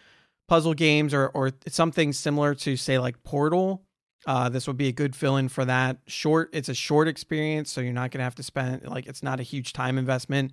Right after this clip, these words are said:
It's definitely worth playing. I, I kind of expected it to be a little bit more in depth than what it was, uh, but it wasn't, it wasn't super difficult. It was pretty easy to get,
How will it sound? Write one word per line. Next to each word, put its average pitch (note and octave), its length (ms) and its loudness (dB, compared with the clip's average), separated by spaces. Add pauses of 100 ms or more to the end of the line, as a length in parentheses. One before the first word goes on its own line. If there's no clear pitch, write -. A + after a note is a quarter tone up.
(420)
It's C#3 160 0
definitely G#3+ 380 0
worth F3+ 320 2
playing. D3+ 380 4
I, C#3 560 2
I C#3 140 -2
kind E3+ 300 0
of E3 80 -2
expected D#3 540 -2
it C#3+ 120 -2
to D3+ 60 -4
be C#3+ 140 0
a C3+ 80 2
little D#3 340 2
bit F#3+ 180 0
more F3 240 0
in E3+ 120 0
depth E3 260 0
than D#3+ 140 0
what D3+ 140 2
it D3+ 80 0
was, D3 500 4 (840)
uh, B2 380 4
but D3 180 0
it D3 100 2
wasn't, D#3+ 400 4
it D3 80 0
wasn't D3 260 2
super E3 260 -2
difficult. D3 440 2
It - 40 4
was B2 100 -4
pretty C#3 240 -2
easy C3+ 240 2
to C3+ 80 0
get, C3 180 0